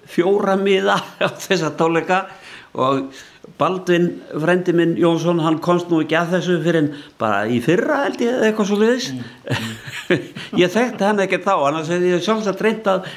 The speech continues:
Speaker 1: kría út úr honum miða út á frænd-, frændskapinn.
Speaker 2: Mm.
Speaker 1: En
Speaker 2: En eigum við að, eigum við að vera með,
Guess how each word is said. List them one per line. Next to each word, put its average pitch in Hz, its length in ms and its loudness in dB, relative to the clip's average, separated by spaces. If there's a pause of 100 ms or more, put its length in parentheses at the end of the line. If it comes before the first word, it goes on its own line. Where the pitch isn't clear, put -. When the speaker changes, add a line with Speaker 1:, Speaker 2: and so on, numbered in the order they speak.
Speaker 1:
kría 214 440 0
út 190 240 0
úr 190 120 2
honum 190 180 2
miða 139 320 4 (440)
út 147 200 -4
á 151 100 4 (180)
frænd-, - 520 -2 (100)
frændskapinn. 131 800 -2 (200)
Speaker 2:
Mm. 98 200 -16 (440)
Speaker 1:
En 120 280 0 (100)
Speaker 2:
En 165 200 0
eigum 180 260 0
við 190 160 0
að, 170 220 0
eigum 165 280 2
við 170 200 4
að 165 100 2
vera 165 220 2
með, 160 260 0